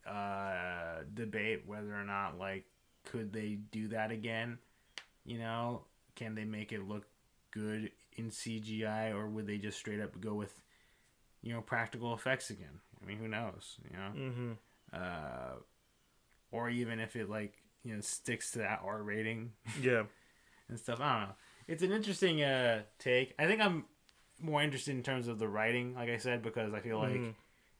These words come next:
Speaker 1: it'd be interesting to see if they either go more comedic with it or they go more horror with it.
Speaker 2: Yeah.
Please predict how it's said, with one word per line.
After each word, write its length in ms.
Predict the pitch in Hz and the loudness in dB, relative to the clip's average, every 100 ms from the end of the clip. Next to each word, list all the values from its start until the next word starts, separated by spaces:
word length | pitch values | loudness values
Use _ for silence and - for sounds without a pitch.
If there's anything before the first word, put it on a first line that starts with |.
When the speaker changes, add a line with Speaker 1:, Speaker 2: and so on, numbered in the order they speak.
| _ | _
Speaker 1:
it'd 120 | 127 127 | -6 -2
be 140 | 123 | 0
interesting 640 | 117 117 110 123 110 104 98 _ _ _ _ | -2 -4 -4 -2 -2 -6 -10 _ _ _ _
to 80 | - | -10
see 460 | 107 117 113 107 - _ _ _ _ | -8 -6 -4 -4 -6 _ _ _ _
if 500 | 113 113 226 - - _ _ _ | -6 -6 -6 -12 -16 _ _ _
they 120 | 123 | -2
either 500 | 98 110 113 110 101 - _ _ _ _ 110 | 0 -2 -2 -2 -6 -10 _ _ _ _ -12
go 300 | 107 113 113 | -2 0 2
more 300 | 110 107 110 | 0 0 -2
comedic 680 | 113 - 110 107 117 156 165 | -2 -4 -2 -2 2 0 0
with 260 | 214 226 220 | 4 4 4
it 300 | 254 208 214 _ _ - | 0 0 -2 _ _ 0
or 200 | 135 131 | 2 4
they 140 | 131 | 4
go 200 | 127 123 | 6 6
more 280 | 120 117 107 | 6 2 2
horror 560 | - - 127 120 110 101 | 0 4 8 8 6 2
with 260 | 85 - | -2 -4
it. 240 | 67 - - _ _ _ 262 139 | -8 -8 -12 _ _ _ -8 -2
Speaker 2:
Yeah. 360 | 131 131 101 | 8 8 8